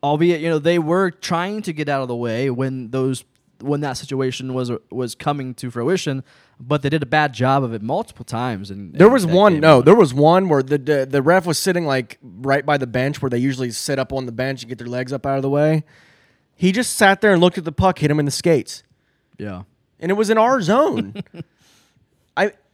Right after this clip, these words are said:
Speaker 2: oh my God, bro. What are you doing?
Speaker 1: Hear me out on this conspiracy, okay?
Speaker 2: Oh, yeah. I'm probably gonna agree with you on this.
Speaker 1: Hear me out. So,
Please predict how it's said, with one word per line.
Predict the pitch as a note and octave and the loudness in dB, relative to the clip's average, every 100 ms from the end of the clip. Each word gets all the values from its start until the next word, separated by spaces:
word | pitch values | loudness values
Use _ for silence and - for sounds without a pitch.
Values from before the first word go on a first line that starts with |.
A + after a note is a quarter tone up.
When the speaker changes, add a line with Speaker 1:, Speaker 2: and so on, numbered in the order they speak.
| _ _ _ _ _ _ _ _ _ - | _ _ _ _ _ _ _ _ _ 6
Speaker 2:
oh | C#4 F4+ F4 | 8 8 4
my | A3 | 2
God, | E3 A3+ D4+ C4 C3 | 2 4 4 4 2
bro. | B2+ A#2+ | -4 -6
What | B2 C#4+ D4+ | 4 4 4
are | A#3 G3+ | 0 -2
you | F3+ C#3 A#2 _ - | -4 -6 -12 _ 4
doing? | C4+ E4 F4 E4 A3 D3+ | 6 8 6 4 4 2
Speaker 1:
Hear | A2 F#3 | 0 0
me | A3 A3 | 2 0
out | G3 D#3 | 0 0
on | |
this | D#3 C#3+ | -4 -4
conspiracy, | C3 - C3+ G#2+ - C2+ - _ A2 | -6 -4 -4 -4 -6 -12 -16 _ -20
okay? | G#2+ A2 A2 - - _ F2 | -10 -10 -10 -14 -20 _ -10
Speaker 2:
Oh, | A2 C3+ | -2 2
yeah. | D3+ D3+ A2+ | 4 4 4
I'm | C3+ D3 | 2 2
probably | E3+ E3+ | 4 4
gonna | D#3+ C#3+ | 4 2
agree | B2+ D#3+ | 2 0
with | C3+ | 0
you | A#2 | -2
on | G#2+ | -4
this. | G2+ G2 - - | -4 -6 -8 -12
Speaker 1:
Hear | - C3+ | -4 -2
me | E3+ F3+ | 0 0
out. | C3 D#2 - _ _ _ _ _ _ | -2 -6 -16 _ _ _ _ _ _
So, | - - C3+ C3 B2+ - | -12 -4 -2 0 -4 -8